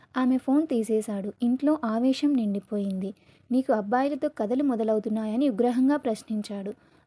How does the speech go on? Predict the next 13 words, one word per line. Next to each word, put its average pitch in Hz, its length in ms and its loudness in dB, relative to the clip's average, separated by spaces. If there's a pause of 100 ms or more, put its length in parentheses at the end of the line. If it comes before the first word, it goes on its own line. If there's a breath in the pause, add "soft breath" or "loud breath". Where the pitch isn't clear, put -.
ఆమె 277 220 4
నెమ్మదిగా 294 460 2
చెప్పే 254 320 0
ప్రయత్నం 214 400 0 (100)
చేసింది. 208 360 -4
"ఇది 226 160 0
నిజమైన 262 440 0
స్నేహం, 233 480 -4
నాన్న. 202 360 -8 (420 soft breath)
మీకు 269 200 -4
నచ్చకపోతే 285 600 -4
నేను 262 260 2
మర్చిపోతాను." 208 720 -6